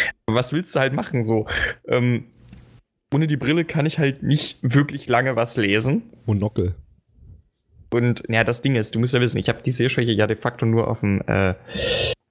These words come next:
Speaker 1: rechten Auge. Und das einzige Glas, was noch in der Brille drin war, war das linke. Das hat mir also ganz genau gar nichts gebracht. Und ja, ähm, deshalb
Speaker 2: Okay, ja,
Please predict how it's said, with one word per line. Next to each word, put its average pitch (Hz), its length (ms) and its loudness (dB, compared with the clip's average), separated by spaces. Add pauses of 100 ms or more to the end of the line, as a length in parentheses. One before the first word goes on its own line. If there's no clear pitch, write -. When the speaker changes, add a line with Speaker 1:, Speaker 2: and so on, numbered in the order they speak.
(380)
Speaker 1:
rechten 113 380 0
Auge. 82 380 0 (600)
Und 110 140 2
das 110 140 -2
einzige 120 340 0
Glas, 113 300 0
was 113 100 -2
noch 113 160 -2
in 127 180 0
der 120 100 2
Brille 117 280 -2
drin 117 240 0
war, 110 140 0
war 104 100 0
das 107 200 0
linke. 110 280 0 (140)
Das 95 120 0
hat 110 120 2
mir 117 100 2
also 110 160 0
ganz 104 220 0
genau 104 180 -2
gar 101 240 0
nichts 110 260 -2
gebracht. - 480 -2 (1400)
Und 123 480 2 (160)
ja, 95 960 0
ähm, 101 560 2 (240)
deshalb 101 680 0 (1000)
Speaker 2:
Okay, 92 260 -2
ja, - 240 0